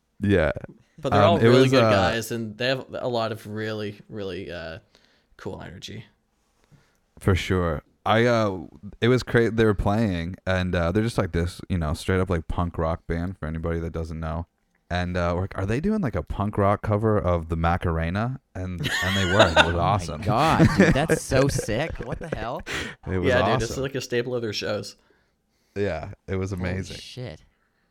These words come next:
Speaker 1: I couldn't believe it. But, uh,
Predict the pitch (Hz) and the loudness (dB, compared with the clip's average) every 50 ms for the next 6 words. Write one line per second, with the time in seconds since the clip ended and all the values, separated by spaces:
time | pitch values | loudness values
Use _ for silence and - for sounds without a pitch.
0 | _ _ _ 92 87 - 90 87 87 87 87 90 90 85 78 - 73 - - _ | _ _ _ -20 -12 -10 -8 -8 -6 -6 -6 -4 -6 -6 -6 -10 -14 -16 -18 _
1 | _ _ _ _ _ _ _ _ _ _ _ _ _ _ 85 82 82 82 82 82 | _ _ _ _ _ _ _ _ _ _ _ _ _ _ -12 -10 -8 -8 -8 -8
2 | 82 82 85 | -8 -10 -10